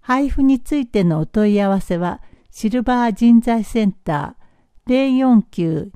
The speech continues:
二五八の七一七一までご連絡ください。なお、人名、地名などについて読み間違いがありましたらお許しください。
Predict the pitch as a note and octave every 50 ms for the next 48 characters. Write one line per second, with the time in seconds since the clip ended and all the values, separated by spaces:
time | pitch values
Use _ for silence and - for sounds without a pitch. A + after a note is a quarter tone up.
0 | - B3 A3 A#3+ C4+ C4+ C4+ B3 A#3 C4 B3 A#3+ A3+ G3+ E3+ F3+ E3+ - - F#3
1 | F3+ F3 D#3 - F#3+ F3 F#3 G3 G#3 A3 A#3 A#3 A3+ A3+ - - F3+ E3+ E3+ F3
2 | F3+ F#3+ G3+ A3+ A#3 - - G#3+ F3+ E3+ E3 D#3+ D#3+ E3+ E3+ E3+ E3+ E3+ F3+ F#3
3 | F#3+ F3 E3+ F3+ - - - - - E3 F#3 F#3 D#3 - - F3 D#3+ C#3+ - -
4 | _ _ _ _ _ _ _ _ - _ _ _ _ _ _ _ _ _ _ -
5 | A3+ A#3+ A#3+ A3 F3 - - _ _ - F3+ - - A3 A#3 A3+ A3+ A3+ A3 A#3
6 | A#3 A3+ G#3+ G3+ - _ _ - A#3 A3+ A#3 B3+ C4+ C4+ C4+ C#4 C#4 B3+ B3+ A3+
7 | G3 F#3+ E3+ - - - F#3+ F3+ E3+ _ - D#3+ E3 F3 F3 E3+ G3+ A3 A3+ A#3
8 | A#3 A#3 - - A#3 A#3 A#3 A#3 A3+ A3 A3+ A3+ A3 A3+ - A#3 A3 A#3 A#3 A3
9 | - - - F#3+ F3+ E3+ E3 - - G3 F3+ F3+ F#3+ F#3 G3+ F#3+ - - - -
10 | - D3 F#3+ F#3 F3+ - - F3 E3 D3+ - -